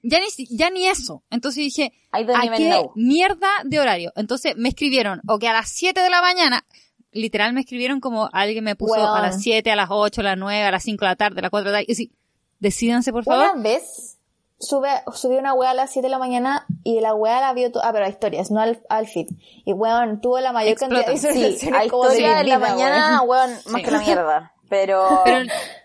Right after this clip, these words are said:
Speaker 1: pero no sé si la publicación. Entonces yo dije,
Speaker 3: No.
Speaker 1: ya,
Speaker 3: Mm.
Speaker 1: me voy a arriesgar, la voy a publicar como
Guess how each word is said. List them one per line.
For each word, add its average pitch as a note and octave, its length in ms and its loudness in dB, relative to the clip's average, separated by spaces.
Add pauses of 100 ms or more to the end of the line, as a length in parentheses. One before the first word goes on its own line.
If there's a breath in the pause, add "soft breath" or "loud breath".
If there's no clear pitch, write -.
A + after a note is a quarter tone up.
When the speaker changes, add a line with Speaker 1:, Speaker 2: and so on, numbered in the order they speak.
(180)
Speaker 1:
pero C4 160 0
no C4+ 100 0
sé C#4+ 140 -6
si F4+ 100 -2
la E4+ 100 2
publicación. C4+ 680 -4
Entonces B3 400 -4
yo C4 60 -2
dije, A#3 220 0
Speaker 3:
No. G#3 80 4
Speaker 1:
ya, A#4 240 0
Speaker 3:
Mm. F#3+ 140 -6
Speaker 1:
me A3+ 100 -4
voy B3 100 -2
a B3+ 60 2
arriesgar, C4 400 0
la D4 100 0
voy D4 120 2
a D#4 60 2
publicar C#4+ 460 -4
como D4 480 -6